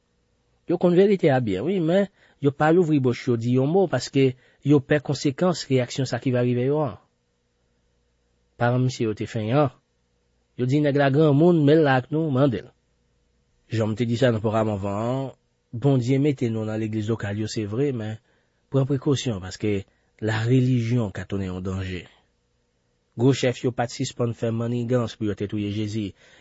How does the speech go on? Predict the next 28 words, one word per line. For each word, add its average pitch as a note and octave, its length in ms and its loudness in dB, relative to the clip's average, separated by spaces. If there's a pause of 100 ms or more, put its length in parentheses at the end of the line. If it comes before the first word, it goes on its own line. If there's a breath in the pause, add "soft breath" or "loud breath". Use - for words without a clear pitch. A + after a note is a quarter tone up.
Yo C3 140 0
te D#3+ 160 0
byen D3 220 2
konnen D#3 280 4
verite B2+ 400 2
a, F2 140 -12
men A#2+ 240 -2 (320 soft breath)
yo C#3 100 4
te D3 160 2
itilize C#3+ 480 0
menm D#3 300 2
relijyon E3 420 2
ki C3+ 140 -2
te C3 100 0
la A#2 200 -2
pou A#2 160 -2
ede B2 180 2
yo A#2+ 100 0
sèvi B2+ 240 2
Bondye A2 400 0
a G#2+ 140 -2 (500)
pou - 80 -2
yo G#2+ 160 -2
te G#2 140 -6
ka G2 180 -4
regle F#2+ 400 -4
pwòp G2 320 -6
biznis F#2+ 400 -6